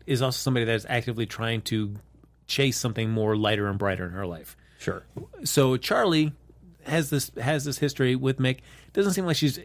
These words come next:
Speaker 1: you know, she doesn't wanna be an evil person, but she is also not looking to, like, change her life and, you know, turn a new chapter. She's just like, "Nope, this is me, and I really don't wanna go back." And I feel like completely can relate to Mick on that level.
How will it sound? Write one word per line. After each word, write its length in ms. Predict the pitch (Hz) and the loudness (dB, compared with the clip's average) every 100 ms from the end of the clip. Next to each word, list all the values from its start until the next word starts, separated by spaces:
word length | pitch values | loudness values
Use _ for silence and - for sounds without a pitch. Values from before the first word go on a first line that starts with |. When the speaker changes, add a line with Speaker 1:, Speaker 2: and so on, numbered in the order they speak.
| - | -2
Speaker 1:
you 100 | 147 | 0
know, 120 | 120 | 0
she 200 | - 175 | 0 -2
doesn't 180 | 151 147 | 0 2
wanna 140 | 135 | 2
be 140 | 120 117 | 2 0
an 80 | 131 | 2
evil 260 | 139 117 | 2 2
person, 440 | 107 190 202 - 110 | 2 2 4 2 4
but 180 | 120 - | 2 2
she 380 | 139 131 123 120 - - - | 4 4 4 -2 -12 -20 -2
is 60 | 143 | 0
also 180 | 139 | 2
not 180 | 131 123 | 2 0
looking 240 | 120 117 110 | -2 -2 0
to, 160 | 107 | 0
like, 220 | 98 95 | -2 -6
change 440 | - - 127 120 - | -4 0 0 0 -2
her 120 | 110 | -2
life 460 | 101 117 113 101 104 | 2 2 2 0 -6
and, 360 | 95 98 113 170 | -6 -8 -10 -10
you 100 | 117 90 | -8 -8
know, 60 | - | -6
turn 180 | - 113 | -4 -2
a 40 | |
new 140 | 101 95 | -4 -4
chapter. 420 | 123 123 - 82 | -2 -4 -6 -8
She's 220 | - 104 | -6 -6
just 240 | 110 98 | -6 -4
like, 160 | 101 104 | -6 -2
"Nope, 220 | 160 151 - - - | -4 -4 -10 -20 -8
this 140 | 151 139 | -4 -2
is 100 | 120 | -2
me, 300 | 120 120 127 - - | 0 0 -4 -12 -12
and 80 | 104 | -4
I 40 | 110 | -2
really 180 | 110 | 0
don't 100 | 107 | -2
wanna 100 | 104 | -4
go 60 | 101 | -2
back." 180 | 117 113 | -2 -2
And 60 | 104 | -2
I 20 | |
feel 80 | 113 | -2
like 160 | 110 - - - _ _ | -2 -6 -20 -20 _ _
completely 680 | - 139 123 - 175 143 131 | 2 2 2 0 2 2 0
can 180 | - 117 | 0 0
relate 280 | 110 110 - | 2 0 0
to 80 | |
Mick 180 | 101 98 | -6 -4
on 80 | 95 | -6
that 160 | 90 90 | -6 -8
level. 240 | 85 | -12